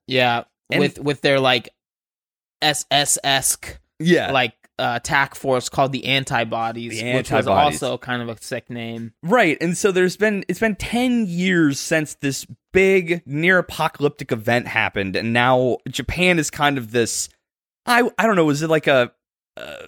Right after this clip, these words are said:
Speaker 2: like a business bureau-, bureaucracy, essentially a business run society? They're just kind of locked everything down, and this organization has a hand in everything in Japan.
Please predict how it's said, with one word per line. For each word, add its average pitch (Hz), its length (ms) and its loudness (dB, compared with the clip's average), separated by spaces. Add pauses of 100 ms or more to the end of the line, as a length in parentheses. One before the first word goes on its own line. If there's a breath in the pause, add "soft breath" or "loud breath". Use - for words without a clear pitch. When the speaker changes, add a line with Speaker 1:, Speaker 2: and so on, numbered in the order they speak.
(300)
Speaker 2:
like 147 140 -2
a 143 60 2
business 151 480 -2
bureau-, 139 380 0
bureaucracy, 135 640 2
essentially 190 380 -2
a 160 60 2
business 139 600 -2
run 123 540 2 (400)
society? 110 720 0
They're 107 160 -2
just 113 220 -8
kind 117 140 -4
of 98 80 -6
locked 107 280 2
everything 104 420 0
down, 90 500 0 (300)
and 90 100 -4
this 98 120 -4
organization 107 560 0
has 92 120 -4
a 92 80 -6
hand 95 200 0
in 90 120 0 (160)
everything 95 760 0
in 67 100 -12
Japan. - 440 -12